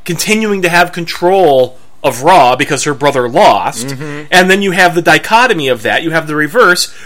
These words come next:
Speaker 1: where Triple H is licking his wounds.
Speaker 2: Ex-, it, I thought that was exactly what was gonna happen. Steph would come out and be like, you know,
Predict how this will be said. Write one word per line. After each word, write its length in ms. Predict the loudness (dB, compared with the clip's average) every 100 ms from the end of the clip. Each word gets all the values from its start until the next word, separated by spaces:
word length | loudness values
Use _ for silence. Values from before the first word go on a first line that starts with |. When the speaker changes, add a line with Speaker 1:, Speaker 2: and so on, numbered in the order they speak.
| -2
Speaker 1:
where 180 | 0 0
Triple 340 | -2 -6 -2
H 160 | -2 -2
is 140 | -6
licking 360 | -6 -6 -6 -6
his 220 | -6 -6
wounds. 520 | -2 0 0 -4 -6
Speaker 2:
Ex-, 160 | -6 -6
it, 180 | -6 -10 -6
I 140 | -4 -4
thought 260 | -6 -6
that 160 | -6 -6
was 200 | -8 -8
exactly 480 | -10 -8 -8 -8 -8
what 180 | -8 -10
was 160 | -12
gonna 180 | -10 -10
happen. 360 | -8 -10 -10 -12
Steph 360 | -8 -8 -8
would 160 | -10 -6
come 180 | -6 -6
out 200 | -8 -8
and 120 | -10
be 100 | -8
like, 320 | -8 -10 -12
you 100 | -12
know, 300 | -10 -10 -12